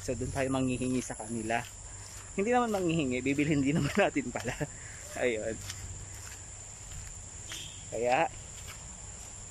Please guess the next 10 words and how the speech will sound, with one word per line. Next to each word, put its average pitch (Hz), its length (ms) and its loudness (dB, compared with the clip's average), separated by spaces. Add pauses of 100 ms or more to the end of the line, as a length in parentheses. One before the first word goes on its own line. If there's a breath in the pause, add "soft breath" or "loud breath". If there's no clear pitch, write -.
(680)
samahan 120 320 0
nyo 131 160 2
kami 127 160 2
habang 117 240 0
naglalakad 110 560 -2
kami. 127 320 4 (1600)
So, 151 80 0
habang 160 400 4
naglalakad 139 560 0
tayo 123 480 2